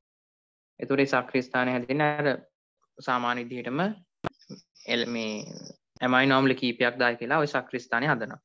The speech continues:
ඉතිරි ඇමයිනෝ අම්ල ටික එකතු වෙලා අර උපේකකයේ ඉතිරි කොටස හදනවා. හරිද? හරි. එතකොට දැන් මේ තමයි සක්‍රීය ස්ථාන. ඔය සක්‍රීය ස්ථාන වලට තමයි කවුරු වෙලා සම්බන්ධ වෙන්නද? උපස්තරය ඇවිල්ලා සම්බන්ධ වෙන්නේ.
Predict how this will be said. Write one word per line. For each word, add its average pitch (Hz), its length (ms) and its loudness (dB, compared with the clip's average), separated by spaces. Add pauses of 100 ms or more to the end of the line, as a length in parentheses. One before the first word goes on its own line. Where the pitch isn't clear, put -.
(100)
ඉතිරි 131 240 -2
ඇමයිනෝ 131 300 2
අම්ල 127 140 -2
ටික 123 180 -6
එකතු 120 180 -6
වෙලා 151 280 2 (160)
අර 131 160 -2
උපේකකයේ 127 540 0
ඉතිරි 135 160 -2
කොටස 131 240 -4
හදනවා. 120 360 -2 (640)
හරිද? 143 220 -2 (1400)
හරි. 127 280 -8
එතකොට 156 440 4
දැන් 143 260 4 (420)
මේ 135 180 2
තමයි 147 220 4
සක්‍රීය 156 480 2
ස්ථාන. - 440 -8 (1200)
ඔය 147 120 2
සක්‍රීය 147 480 2
ස්ථාන 151 280 2
වලට 147 220 2
තමයි 156 340 2 (400)
කවුරු 139 220 4
වෙලා 143 180 4
සම්බන්ධ 135 440 0
වෙන්නද? 143 280 -2 (500)
උපස්තරය 151 520 0
ඇවිල්ලා 156 300 4
සම්බන්ධ 143 380 2
වෙන්නේ. 120 320 -4